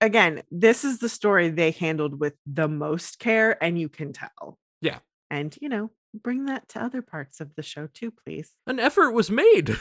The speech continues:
Speaker 2: <laughs>
Speaker 1: Because this was done really well. I know there are things that are not perfect. We're nitpicking on stuff, but the overall story and theme is, is really well done and services our character well.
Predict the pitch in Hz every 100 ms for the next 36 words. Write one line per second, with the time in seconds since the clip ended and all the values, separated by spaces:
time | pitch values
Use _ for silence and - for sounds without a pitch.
0 | - _ 294 - 330 262 392 - 440 -
1 | 370 381 294 254 262 262 240 214 180 -
2 | 294 381 392 339 262 226 220 196 185 165
3 | 160 147 - 180 - 196 - 320 208 -
4 | 190 170 165 156 151 147 160 151 - _
5 | - 240 262 - 254 370 415 349 226 -
6 | - - 165 175 196 - 170 170 - -
7 | 156 165 190 220 - 190 180 - - _
8 | - 202 180 180 196 240 269 262 226 170
9 | 151 _ 170 170 170 170 156 151 151 156
10 | 170 - 185 185 247 247 240 220 226 -
11 | 156 147 - - 226 233 294 403 277 104
12 | -